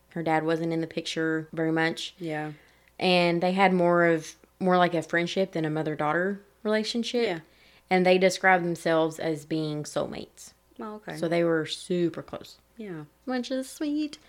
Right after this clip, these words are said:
Speaker 2: Yeah.
Speaker 1: Um, Brittany started getting some T V roles. She
Speaker 2: Okay.
Speaker 1: was in Boy Meets World. She was in Sister Sister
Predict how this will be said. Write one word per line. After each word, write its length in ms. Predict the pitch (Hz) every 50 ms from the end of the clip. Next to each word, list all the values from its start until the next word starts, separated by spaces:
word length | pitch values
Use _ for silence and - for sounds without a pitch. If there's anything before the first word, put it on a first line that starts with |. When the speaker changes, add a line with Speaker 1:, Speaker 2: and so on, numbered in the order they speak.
| _ -
Speaker 2:
Yeah. 560 | - 156 180 226 262 285 262 262 269 277 277 277 - - _ _ _ _ _ _ _ _ _ -
Speaker 1:
Um, 320 | 220 226 233 233 233 233
Brittany 260 | 214 254 - 254 262
started 340 | 240 - - 220 208 202 208
getting 260 | 185 196 185 185 180
some 160 | 175 - 175 175
T 200 | - 226 220 214
V 120 | 208 208
roles. 500 | 202 180 160 151 147 196 277 302 - - - _ _ _
She 180 | 208 185 - 202
Speaker 2:
Okay. 60 | 190
Speaker 1:
was 120 | 185 180 170
in 220 | 185 180 175 175
Boy 200 | 165 175 180 180 175
Meets 260 | 175 180 175 - -
World. 380 | 151 143 143 151 196 - - - _ _ _ _ _ _
She 160 | - - - 165
was 160 | 165 151 151
in 120 | 151 147
Sister 300 | - - 147 - - 143
Sister 460 | 143 - 170 175 - - 262 285 311